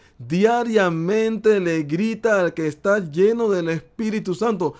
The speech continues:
le dice, "Baja esa cruz". Sin embargo, la gloria, la gloria de este asunto la hemos de lograr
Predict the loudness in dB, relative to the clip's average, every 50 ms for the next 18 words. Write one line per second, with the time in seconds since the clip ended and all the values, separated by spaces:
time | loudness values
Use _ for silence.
0 | -10 -4 0 0 2 2 4 2 2 2 2 0 0 2 4 4 4 4 2 2
1 | 4 2 2 2 4 2 2 2 0 -2 -8 -8 -10 _ _ _ _ _ _ _
2 | _ _ _ _ _ _ _ _ _ _ -4 -2 0 2 4 4 4 4 2 2
3 | -2 -8 -10 -10 -14 _ _ _ _ _ _ _ _ _ _ _ _ _ _ _
4 | -6 -2 0 2 2 2 0 0 -2 -2 -2 0 0 0 0 0 0 0 0 -2
5 | -4 -12 -18 _ _ _ _ _ _ _ _ -8 -4 -2 0 0 0 0 -2 -2
6 | -2 -2 -2 -2 -4 -4 -2 -2 0 0 2 2 2 0 -2 0 -2 -2 -2 -2
7 | -2 -4 -4 -2 -4 -6 -8 -8 -12 -8 -4 -4 -2 -2 -2 -2 -4 -4 -4 -6
8 | -4 -4 -4 -2 0 0 0 0 -2 -2 0 0 -2 -2 -2 -4